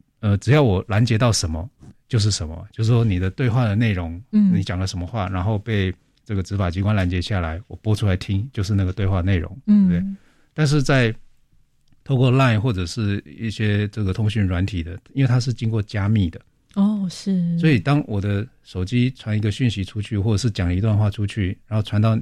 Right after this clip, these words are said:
Speaker 1: 您的手机的时候呢，其实它会先经过加密的处理，然后在移动的轨迹的过程中，就算被执法机关拦截下来，它也是一个经过加密的讯号。
Speaker 2: 嗯。
Speaker 1: 那这个讯号就是一堆乱码。
Speaker 2: 嗯。
Speaker 1: 对我们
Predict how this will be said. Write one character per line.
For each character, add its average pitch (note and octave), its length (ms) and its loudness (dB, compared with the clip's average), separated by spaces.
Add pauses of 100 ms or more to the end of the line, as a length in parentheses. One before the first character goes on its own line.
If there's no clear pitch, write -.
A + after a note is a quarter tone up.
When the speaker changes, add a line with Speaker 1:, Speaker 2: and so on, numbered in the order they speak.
(100)
Speaker 1:
您 G#2+ 160 2
的 A#2 80 4
手 F2+ 180 -2
机 F#2 140 -2
的 F2 140 -2
时 - 160 -6
候 F2+ 200 -6
呢， E2 140 -10 (400)
其 B2+ 140 -2
实 C3+ 80 4
它 C#3 120 4
会 C3 80 2
先 B2 220 -2
经 A#2 160 -4
过 A2+ 140 -2
加 G#2+ 180 -2
密 G#2 140 2
的 F2 100 -4
处 - 180 -12
理， E2 160 -8 (800)
然 B2 140 2
后 D3 60 4
在 D#3 120 2
移 A#2+ 140 0
动 C#3 160 4
的 A2 80 2
轨 F2 220 -4
迹 G#2+ 180 -2
的 G2+ 100 -2
过 G2+ 200 -6
程 F2 200 -10
中， F#2 240 -6 (160)
就 C#3 160 0
算 G#2+ 320 -2 (240)
被 A2+ 140 -2
执 G2 180 -2
法 F2 140 -2
机 F2+ 140 -2
关 G2 120 2
拦 F2+ 220 0
截 F2+ 140 0
下 F2+ 200 0
来， D#2 160 -6 (520)
它 - 180 2
也 G#2+ 140 4
是 B2+ 160 2
一 A#2+ 40 4
个 G#2 120 0
经 G#2+ 180 0
过 G#2 260 0 (460)
加 G#2 180 0
密 G#2+ 140 4
的 E2 140 -4
讯 F#2 200 -4
号。 F2 240 -8 (120)
Speaker 2:
嗯。 F#3 580 4
Speaker 1:
那 E3 100 2
这 D#3 120 4
个 B2 100 4
讯 D3 160 0
号 C3 100 4
就 B2 120 -2
是 A#2 80 -4
一 A#2+ 100 -4
堆 A#2 140 0
乱 A2+ 180 2
码。 D#2+ 240 -4 (240)
Speaker 2:
嗯。 G3 320 4
Speaker 1:
对 D#3+ 100 4
我 A#2+ 120 4
们 G2 240 2